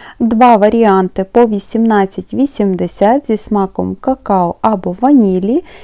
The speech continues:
І ще один варіант зі смаком ванілі, сто тридцять грамів за шістнадцять сімдесят. Цукерки Бебетто желейні, сімнадцять п'ятдесят. Три варіанти в асортименті, вага вісімдесят грамів.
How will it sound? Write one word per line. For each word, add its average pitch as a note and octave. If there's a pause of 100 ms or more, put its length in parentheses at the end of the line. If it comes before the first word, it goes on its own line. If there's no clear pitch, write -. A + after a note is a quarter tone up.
(200)
І D#4+
ще -
один B3
варіант C#4
зі D4
смаком C#4+
ванілі, C#4
сто -
тридцять G#3+
грамів E4+
за A#3
шістнадцять G#3+
сімдесят. G3 (540)
Цукерки B3+
Бебетто C4
желейні, C#4+ (460)
сімнадцять A#3+
п'ятдесят. A#3+ (520)
Три C4
варіанти G3+
в A3
асортименті, D#4+
вага G#3+
вісімдесят F#3+
грамів. G#3